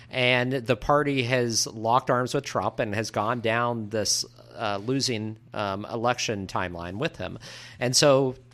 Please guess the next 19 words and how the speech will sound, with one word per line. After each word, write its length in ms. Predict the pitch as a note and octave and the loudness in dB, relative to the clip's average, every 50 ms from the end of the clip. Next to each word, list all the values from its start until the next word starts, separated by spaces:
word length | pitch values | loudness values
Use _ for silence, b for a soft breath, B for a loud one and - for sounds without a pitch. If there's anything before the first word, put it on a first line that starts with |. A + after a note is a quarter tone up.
| - A2+ - - - - | -18 -18 -18 -20 -14 -6
they, 160 | - A2+ A2 | -2 0 0
the 400 | A2 A2 A#2 B2 - C3 A#2+ C3 | 0 -2 -4 -6 -4 -2 0 0
delegates 500 | A#2+ G#2 C3 C#3 F#3+ G#3+ E3 B2 G#2 - - | 2 4 4 4 4 2 0 -2 -2 -2 -2
who 100 | B2+ A2+ | -2 -2
voted 340 | G2+ B2 D3 D3 C3 B2 G#2+ | 0 0 0 0 0 -2 -4
decided 340 | G#2 - - A2+ G2+ G2 | -2 -2 0 0 -2 -2
not 200 | G2+ G#2 G#2 G#2 | -2 -4 -4 -2
to 80 | - B2+ | -4 -6
change 320 | A2 - B2+ A#2+ A#2+ D2+ | -6 -6 -6 -6 -4 -4
that. 320 | - G2 E2+ F2 G2 - - | -4 -4 -4 -4 -6 -6 -6
So 260 | - - B2 A2+ A2+ | -4 -4 -2 -2 -4
they, 260 | A#2 A#2 C#3+ C#3+ D3+ | -4 -2 0 0 0
they've 480 | A#2+ A#2+ D3 C#3+ C#3+ D3 B2 A2+ - - | 0 0 0 0 0 0 -2 -6 -4 -2
rejected 640 | C3+ C3+ A#2+ - - E3 F#3+ - - C#3+ A2 G#2 | -2 -2 0 2 4 4 4 4 2 0 0 0
every 340 | G2+ - A#2+ C3 B2+ C#3+ C3 | 0 -2 -2 0 2 2 4
opportunity 800 | B2 A#2+ A2+ - A#2 - - - D3 D3+ C3 G#2 G#2 G2 F#2 F#2+ | 4 4 4 2 -2 -6 -6 -6 -4 -4 -4 -4 -4 -4 -4 -6
to 180 | - - - G2+ | -6 -6 -8 -6
change 440 | - - B2 A#2 A2 G#2 G2 - | -6 -4 -4 -4 -4 -6 -8 -10
course. 600 | - - - A2 - - - - - - - - | -12 -10 -10 -10 -10 -10 -10 -8 -8 -8 -8 -8